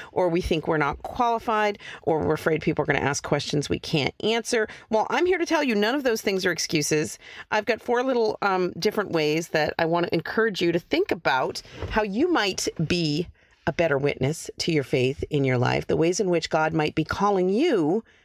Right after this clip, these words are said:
to share your faith with other people. And it doesn't have to be fancy, okay? So the first one, the first way to share your faith is to say something. This is,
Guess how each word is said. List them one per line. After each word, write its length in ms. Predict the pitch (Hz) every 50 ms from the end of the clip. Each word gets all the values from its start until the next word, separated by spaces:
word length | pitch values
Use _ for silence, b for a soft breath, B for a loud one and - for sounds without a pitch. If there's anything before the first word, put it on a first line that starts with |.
| b b b b b b b _ _ _ -
to 120 | - 269
share 280 | 240 - - 285 285 269
your 100 | 269 -
faith 260 | - 294 302 277 -
with 140 | - 247 269
other 180 | 254 240 262
people. 400 | 247 269 311 - - - - 165 - _ _ _ _ - - - -
And 200 | 226 226 233 233
it 60 | 220
doesn't 200 | 262 254 262 262
have 120 | 269 247
to 80 | - 247
be 100 | 262 247
fancy, 580 | - - 247 269 - - - - - - - _ _ -
okay? 340 | 175 - 220 214 214 269 285 _ B B B B B
So 160 | B - 285 269
the 80 | 262
first 240 | - 320 359 - -
one, 300 | 269 208 185 190 214 - _ _ _ b b b b b b
the 80 | -
first 220 | - 349 381 - -
way 140 | 196 180 165
to 140 | 165 165 - _ _ _ _ _ _ _ _ -
share 340 | - - - 247 277 285
your 140 | - 175 151
faith 380 | - - 156 123 127 170 - - - -
is 200 | 170 175 165 -
to 360 | - - - 190 175 175 170 - -
say 400 | - - - - - 156 147 147
something. 520 | - - 127 131 127 - 127 123 123 -
This 200 | - 185 180 -
is, 180 | 170 147 147 -